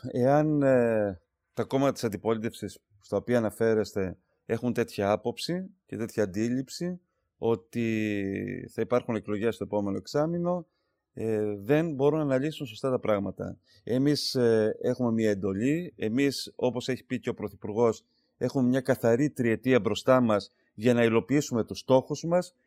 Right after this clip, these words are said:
Έχουμε πολύ αυξημένη ευθύνη σήμερα για την τύχη της χώρας μας. Αυτή είναι ακριβώς την ευθύνη, εμείς την, ε, μετουσιώνουμε σε σημαντικές, σοβαρές, τολμηρές αποφάσεις, ε,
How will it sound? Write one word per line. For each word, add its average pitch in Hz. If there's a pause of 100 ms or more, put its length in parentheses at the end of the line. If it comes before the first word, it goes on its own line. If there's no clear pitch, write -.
(140)
Έχουμε 139
πολύ 147
αυξημένη 117
ευθύνη 104
σήμερα 104 (240)
για 117
την 101
τύχη 127
της -
χώρας 139
μας. 175 (220)
Αυτή 110
είναι 170
ακριβώς 135
την 117
ευθύνη, 156
εμείς 135
την, 117
ε, 101
μετουσιώνουμε 135 (320)
σε -
σημαντικές, 113
σοβαρές, 120
τολμηρές 123
αποφάσεις, 131 (500)
ε, 113